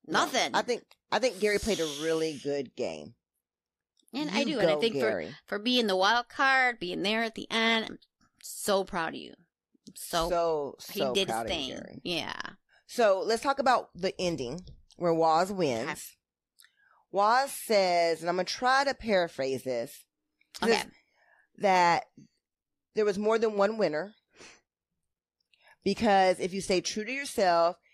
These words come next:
Speaker 1: and you conduct yourself in a good way and, you know, you're kind to people, you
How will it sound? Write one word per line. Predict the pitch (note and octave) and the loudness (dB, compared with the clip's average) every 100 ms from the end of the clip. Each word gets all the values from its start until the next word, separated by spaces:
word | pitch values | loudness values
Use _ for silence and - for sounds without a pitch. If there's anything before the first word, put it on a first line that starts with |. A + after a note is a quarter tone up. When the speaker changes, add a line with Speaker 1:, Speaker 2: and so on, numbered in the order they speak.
| _ | _
Speaker 1:
and | - F3+ | -4 -2
you | |
conduct | F3 G#3 F3 G3+ - | 0 0 0 0 -4
yourself | A#3+ - G3+ F3 F3 | -12 -2 2 2 2
in | F3+ | -2
a | D3+ | -2
good | F3 F3+ | -2 -2
way | F3 E3 D#3+ D#3 D#3 | 2 4 4 4 0
and, | B2+ - _ _ _ _ _ _ - | -4 -10 _ _ _ _ _ _ -8
you | F3+ | -2
know, | D3 | -2
you're | D3 C#3+ | -2 -4
kind | - - E3+ F3+ G3+ | -6 -2 2 2 0
to | |
people, | G3+ - G3+ F#3 F#3 F#3 F#3 F#3 F3+ F3+ | -6 -10 -14 -8 -4 0 2 4 4 2
you | E3 | -2